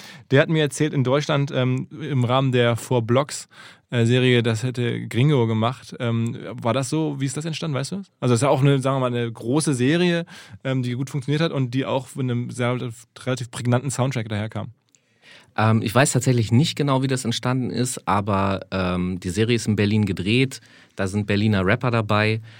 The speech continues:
Speaker 2: Ich gehe davon aus, dass, äh, auch in dem, in dem Produktionssektor Berliner aktiv waren und dass darüber das entstanden ist. Und Gringo ist ja auch jemand, der, äh, zu dem damaligen Zeitpunkt halt ein Underground-Künstler war. Und da hat man sich einfach mal getraut. Also das ist,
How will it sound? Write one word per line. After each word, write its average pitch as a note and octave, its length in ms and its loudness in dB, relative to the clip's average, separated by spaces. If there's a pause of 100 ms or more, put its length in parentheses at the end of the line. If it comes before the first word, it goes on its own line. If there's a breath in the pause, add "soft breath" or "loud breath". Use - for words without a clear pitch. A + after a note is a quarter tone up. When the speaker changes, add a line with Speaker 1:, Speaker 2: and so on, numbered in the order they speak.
(100)
Speaker 2:
Ich - 220 -14
gehe B2+ 300 4
davon G2+ 320 0
aus, A2 280 -2
dass, F#2+ 280 -6
äh, F2+ 600 -6
auch G2 220 -4
in G2+ 180 -4
dem, F2 400 -4
in F#2 100 -8
dem F2+ 120 -4
Produktionssektor G#2+ 880 -4
Berliner G2 500 0
aktiv - 460 -4
waren A#2+ 300 2
und F#2+ 260 -4
dass - 320 -6 (200)
darüber G#2+ 520 2
das G2 220 -6
entstanden F#2+ 480 -4
ist. - 160 -6
Und - 340 -8
Gringo B2 400 4
ist G#2+ 220 -4
ja G#2 160 0
auch C3+ 220 0
jemand, G2 500 -2
der, F#2 420 -2
äh, E2+ 80 -8
zu - 140 -4
dem F#2+ 100 0
damaligen G2+ 400 0
Zeitpunkt G#2+ 480 -4
halt G2 160 -4
ein G2+ 80 -6
Underground-Künstler E2+ 960 -6
war. F2 220 -6 (320 loud breath)
Und G#2 120 -4
da G#2 80 0
hat B2 160 -4
man A#2 160 2
sich A2 180 -6
einfach G#2+ 260 -4
mal G#2 140 -2
getraut. F2+ 560 -4
Also F2 160 -8
das G2 220 -4
ist, - 300 -4